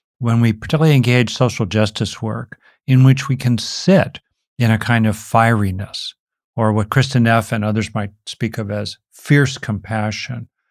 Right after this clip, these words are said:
Uh, we can sit in moral outrage while not letting ill will and hatred and hostility invade and remain and poison our hearts.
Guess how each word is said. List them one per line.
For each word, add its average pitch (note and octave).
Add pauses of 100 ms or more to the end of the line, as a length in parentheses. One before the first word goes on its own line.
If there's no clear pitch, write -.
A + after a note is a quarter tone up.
(360)
Uh, G#2+
we A#2
can C3
sit -
in A2+
moral A#2+ (100)
outrage A#2 (320)
while B2+
not C3+
letting A#2+
ill A2+
will A2
and G2
hatred G#2
and G#2+
hostility G2 (280)
invade A#2
and G2+
remain F#2+ (340)
and A2
poison G2+
our F#2
hearts. G2+